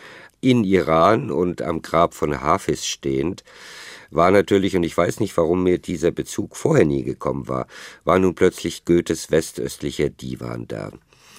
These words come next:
Und mit Goethes westöstlichem Divan war plötzlich der Gedanke eines Zykluses da. Goethes westöstlicher Divan besteht ja auch aus zwölf Büchern, in denen ganz unterschiedliche Gedichte, Liebesgedichte, politische Gedichte,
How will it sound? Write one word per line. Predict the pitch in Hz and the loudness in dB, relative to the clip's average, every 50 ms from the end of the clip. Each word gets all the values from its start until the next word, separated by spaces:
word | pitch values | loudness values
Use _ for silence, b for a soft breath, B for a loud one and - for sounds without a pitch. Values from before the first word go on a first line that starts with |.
| B B B B B B B - | B B B B B B B -6
Und | 78 87 82 - - | -4 -4 -2 0 2
mit | 120 120 - - | 0 0 2 2
Goethes | - 107 110 110 - 104 - - | 4 4 4 4 0 -4 -2 2
westöstlichem | - 85 98 - - - 73 85 87 - - 80 78 - 76 69 - | 4 4 4 2 0 -2 -2 -2 -2 -4 -6 -8 -6 -6 -6 -6 -6
Divan | - 80 104 113 98 107 113 110 107 101 | -8 -6 -6 -2 0 2 2 2 2 2
war | 92 90 | 0 0
plötzlich | 82 - - 85 - - - - - - | 0 0 0 -2 -2 -4 -10 -18 -6 -2
der | - 80 76 | -2 0 0
Gedanke | - 76 - - 76 78 87 85 - 95 87 65 50 | -2 -4 -2 0 0 2 0 0 0 0 0 0 0
eines | 73 76 76 78 71 - - - - - - _ | -2 -2 -2 -2 -4 -6 -10 -14 -14 -16 -18 _
Zykluses | - - - - 58 - - 67 64 - - - - - - | -14 -10 -8 -8 -10 -8 -6 -8 -8 -8 -10 -14 -16 -14 -12
da. | - 55 50 50 - B B B B B B B B B B B B B _ | -12 -12 -12 -12 -16 B B B B B B B B B B B B B _
Goethes | - 90 87 - 92 78 | 0 2 2 2 0 0
westöstlicher | - 87 82 - - 65 76 - - - 80 - 82 73 | 2 0 0 0 -2 -4 -4 -4 -4 -4 -2 0 0 0
Divan | - - 104 117 123 117 104 78 | 0 -2 -6 -4 -4 -4 -2 -2
besteht | - - - - 82 76 - | -2 -2 -2 -2 -4 -2 -2
ja | 76 67 | 0 2
auch | 73 76 - - | 2 2 0 0
aus | 104 85 - - - | -2 -4 -6 -6 -10
zwölf | - - 78 76 76 73 - _ | -6 -2 0 2 2 0 -2 _
Büchern, | - 87 87 - 117 110 101 92 | -8 -8 -4 -4 -2 -2 0 0
in | 82 69 73 | -2 0 0
denen | - 78 76 78 - | 0 0 0 0 0
ganz | - 85 90 90 - - | 2 0 0 0 -4 -6
unterschiedliche | - - 82 80 85 73 - 73 69 - - 71 67 - - | -6 -6 -2 -2 -2 -2 -2 -6 -8 -6 -6 -8 -8 -8 -10
Gedichte, | - - - - - 67 - - - - 62 | -12 -12 -10 -8 -8 -8 -8 -10 -10 -10 -8
Liebesgedichte, | 62 65 62 78 85 82 76 73 - - - - - - - 71 - - - - 69 | -8 -8 -8 -8 -6 -6 -4 -6 -6 -6 -8 -8 -8 -6 -6 -8 -8 -8 -8 -8 -8
politische | 67 - - 69 69 65 85 87 - - 82 - - 73 | -8 -6 -6 -6 -4 -6 -8 -6 -6 -6 -4 -2 -4 -6
Gedichte, | - - - - - 67 65 - - - - 71 69 65 | -4 -8 -8 -8 -8 -8 -8 -10 -8 -4 -2 -2 -2 -2